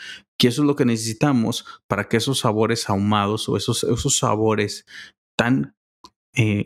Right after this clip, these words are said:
las texturas que son un poquito más de tipo barbacoita, de, de, de ese,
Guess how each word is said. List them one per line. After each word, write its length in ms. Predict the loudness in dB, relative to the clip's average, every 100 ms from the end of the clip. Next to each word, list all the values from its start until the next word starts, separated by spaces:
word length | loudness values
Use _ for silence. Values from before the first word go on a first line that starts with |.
| 0 0
las 260 | 0 0
texturas 640 | -2 -2 0 2 2 2 -2
que 100 | -2
son 140 | 0
un 120 | 0
poquito 600 | -2 -4 _ -2 2 2
más 340 | 4 2 0 -2
de 220 | 0 0 -2
tipo 280 | -4 0 2
barbacoita, 880 | 2 2 0 0 2 2 0 0 0
de, 140 | 0
de, 200 | 0 0 0
de 160 | 0
ese, 340 | 0 0 0